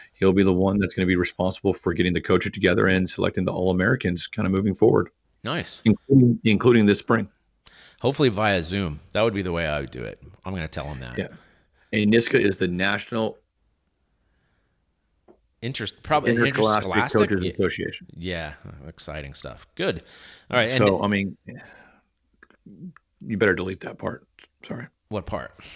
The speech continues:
Speaker 1: Whenever I started saying niska is.
Speaker 2: No worries. Three, two,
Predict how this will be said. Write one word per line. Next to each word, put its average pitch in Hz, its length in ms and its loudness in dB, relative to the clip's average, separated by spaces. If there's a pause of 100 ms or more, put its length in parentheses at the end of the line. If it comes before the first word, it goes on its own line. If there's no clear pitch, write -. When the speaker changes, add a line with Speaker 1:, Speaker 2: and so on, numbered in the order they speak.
(920)
Speaker 1:
Whenever 92 260 0
I 90 60 2
started 87 340 -4
saying 95 240 -8
niska - 260 -8
is. 82 360 -8 (100)
Speaker 2:
No 92 180 -10
worries. - 320 -20 (460)
Three, 156 440 6 (300)
two, 123 440 4